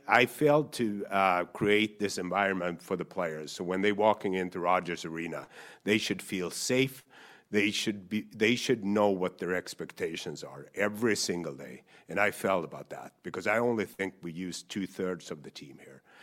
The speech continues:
I think there's other players in this locker room that is capable of doing more. And my job is to provide a coaching staff with a twenty-three-man roster, and the coaches' staff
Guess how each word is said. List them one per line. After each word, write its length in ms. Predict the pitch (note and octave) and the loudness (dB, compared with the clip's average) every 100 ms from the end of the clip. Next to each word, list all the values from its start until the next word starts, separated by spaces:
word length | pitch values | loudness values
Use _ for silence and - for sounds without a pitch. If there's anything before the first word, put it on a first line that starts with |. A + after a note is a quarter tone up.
| - - | -18 -4
I 120 | G#2+ | -2
think 240 | - A2 | -2 -4
there's 220 | A2 G2 | 0 0
other 240 | G2+ G#2+ G2+ | 2 2 0
players 640 | - - G#2+ F#2 E2+ - | -6 -6 -4 -2 -4 -8
in 100 | F2 | -6
this 280 | E2+ G#2+ - | -2 -2 2
locker 320 | F#2+ F#2+ - | 2 2 -2
room 240 | D#2 C#2+ D#2+ | -10 -10 -8
that 120 | F2 | -6
is 160 | F2 | -6
capable 520 | - A#2 G#2 - D#2+ D#2 | -4 -4 -4 -6 -8 -8
of 120 | D2 | -8
doing 220 | F#2 D#2+ | -8 -8
more. 360 | D2 D2 - - _ - - - | -10 -14 -16 -20 _ -20 -20 -10
And 180 | E2+ F2+ | -4 2
my 200 | A2 A2+ | 4 4
job 400 | A#2 A2 G#2 F#2 | 6 6 6 4
is 100 | F2 | -4
to 140 | - | -8
provide 840 | - F#2 G#2 _ _ _ G#2 A2 | -10 -8 -8 _ _ _ 0 2
a 60 | F2+ | 0
coaching 340 | - G#2 - | -6 -8 -8
staff 400 | F#2 - E2+ F#2 | -10 -6 -6 -6
with 160 | F#2 - | -10 -10
a 140 | E2+ | -10
twenty-three-man 640 | C#2+ - F#2+ F2+ F#2+ F2 E2+ | -8 -4 -4 -2 -4 -2 0
roster, 480 | F2+ G#2+ - D3+ D3+ - - - - | 0 0 0 -2 -2 -8 -20 -14 -8
and 100 | F#2 | -6
the 60 | |
coaches' 400 | - - F#2+ F#2+ | -2 -2 -2 -6
staff 480 | - G2 F2+ F2 - | -6 -2 -2 -2 -8